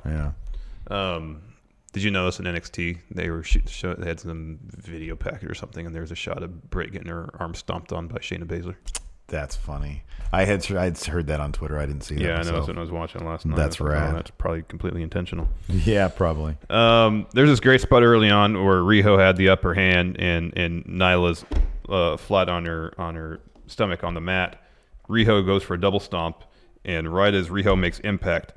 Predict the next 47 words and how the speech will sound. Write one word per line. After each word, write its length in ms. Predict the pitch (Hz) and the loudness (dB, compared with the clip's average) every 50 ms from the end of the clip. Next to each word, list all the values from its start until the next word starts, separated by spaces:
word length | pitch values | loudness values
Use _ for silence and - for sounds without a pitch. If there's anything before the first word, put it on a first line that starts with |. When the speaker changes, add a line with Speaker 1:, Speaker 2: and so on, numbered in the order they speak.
| _ _ _ _ _ - - | _ _ _ _ _ -8 -4
Speaker 2:
uh, 180 | 90 85 85 | -2 -2 -2
Nyla 360 | - 90 92 95 98 98 87 - | 0 0 2 4 4 4 6 6
pushes 260 | - - - 98 90 | 4 4 2 -4 -6
herself 380 | 92 90 - 104 87 85 - 98 | -6 -6 -4 -4 -4 -2 0 0
up. 380 | 95 101 101 - - _ - - | 0 0 -2 -4 -18 _ -10 -6
Speaker 1:
Mm-hmm. 800 | 85 82 78 76 76 73 71 71 - - - _ _ _ - 95 | -4 -4 -4 -4 -4 -4 -6 -8 -10 -14 -20 _ _ _ -6 -4
Speaker 2:
Um, 480 | 90 90 87 87 85 82 80 82 - - - - - - - - | -2 -2 -2 -2 -4 -4 -4 -4 -4 -4 -4 -6 -8 -10 -12 -12
and 200 | - - 90 85 | -10 -8 -6 -4
then, 280 | 87 85 85 87 85 - - - - - _ - - - | -4 -4 -4 -6 -8 -12 -14 -20 -20 -20 _ -20 -14 -12
like, 380 | 95 82 82 - - - - - | -8 -8 -8 -8 -8 -8 -8 -8
Riho 340 | - - 101 92 90 90 85 | -4 -4 -2 0 0 -2 -2
gets 180 | 85 - - | -4 -4 -2
knocked 260 | 92 87 82 - - - | 0 0 0 0 0 -2
off. 200 | 85 85 78 - | -2 -2 -2 -4
That 60 | - | -6
was 80 | 90 - | -8 -8
pretty 220 | - - 82 - - | -10 -12 -14 -12 -12
cool. 260 | - 85 80 - - - - | -14 -14 -14 -14 -14 -6 -2
Speaker 1:
I 120 | 117 170 | 0 0
didn't 160 | 208 254 240 | 0 0 0
know 140 | 254 285 294 | 0 2 2
this. 140 | 208 117 180 | 2 2 0
Tommy 260 | - - 156 151 139 117 | 0 0 0 2 2 2
Johnson 360 | 95 107 117 123 117 - 82 | 2 2 2 0 0 -4 -6
just 140 | 73 76 - | -6 -6 -2
dropped 220 | - 90 80 - | -2 -2 -2 -2
a 40 | - | -4
super 260 | - - - - - | -8 -8 -8 -8 -8
chat. 280 | 69 - - 73 69 - | -8 -6 -4 -6 -6 -6
Says, 160 | - 76 67 - | -8 -10 -8 -2
"P 200 | - - 117 110 | 0 0 2 2
S 140 | 90 - | 0 -2
Vue 260 | - 76 82 92 92 82 | -2 -2 0 2 2 0
was 140 | 73 - | 0 -4
clutch 340 | - - - 98 92 - - | -6 -4 0 0 0 0 -2
with 100 | - - | -6 -6
the 60 | - | -6
multi-view 600 | 67 67 85 123 - - 78 73 67 67 73 69 | -4 -2 -2 -2 0 0 -2 -2 -2 -2 -2 -2
option. 340 | 67 65 - - - - 65 - _ - - - - _ - | -2 -4 -6 -8 -12 -12 -14 -14 _ -20 -20 -20 -20 _ -8
Didn't 160 | - 127 147 | -4 0 2
know 100 | 147 135 | 2 2
P 180 | 127 - - 147 | 4 4 6 6
S 140 | 143 113 - | 6 4 4
Vue 160 | 123 135 127 | 2 4 6
had 120 | 123 135 139 | 6 6 4
a 20 | |
multi-view." 440 | 110 90 85 82 - 82 73 78 76 | 4 2 2 0 0 -2 -2 -2 -4